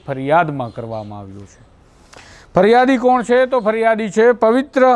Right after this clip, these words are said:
હર્ષદરાય જાની, કે જેઓ આત્મીય વિદ્યાધામ આણંદના છે અને ત્યાંથી તેમણે આ સમગ્ર કારસ્તાનને ઉજાગર કરવા માટે પ્રયાસો કર્યા અને ટ્રસ્ટના હિસાબો ચેક કર્યા, ત્યારે ખબર પડી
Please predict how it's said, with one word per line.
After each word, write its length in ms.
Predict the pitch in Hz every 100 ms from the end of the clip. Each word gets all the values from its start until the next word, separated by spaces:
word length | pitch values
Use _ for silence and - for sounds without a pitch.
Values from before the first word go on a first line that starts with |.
| 190
હર્ષદરાય 520 | 139 160 220 202 208 170
જાની, 360 | 175 185 226
કે 100 | 220
જેઓ 180 | 185 185
આત્મીય 420 | 175 170 202 196
વિદ્યાધામ 680 | 175 147 175 190 165 160 156
આણંદના 480 | 151 180 208 180 143
છે 260 | 143 175 _ _ _ _ 160
અને 280 | 170 135 - _ _ _
ત્યાંથી 340 | 196 220 233 226
તેમણે 300 | 190 180 170
આ 260 | 165 185 214 _ _ _ -
સમગ્ર 360 | 208 208 185
કારસ્તાનને 720 | 160 170 165 - 180 185 165 160
ઉજાગર 520 | 151 160 175 170 151
કરવા 300 | 151 151 147
માટે 280 | 143 131 120
પ્રયાસો 480 | 143 170 190 208
કર્યા 380 | 165 156 135 110 - _ _ -
અને 200 | 139 131
ટ્રસ્ટના 540 | 170 185 - 160 160
હિસાબો 540 | 151 139 190 202 190 151
ચેક 280 | 160 147 -
કર્યા, 320 | 151 165 175
ત્યારે 240 | 156 139
ખબર 320 | - 160 160
પડી 260 | 143 143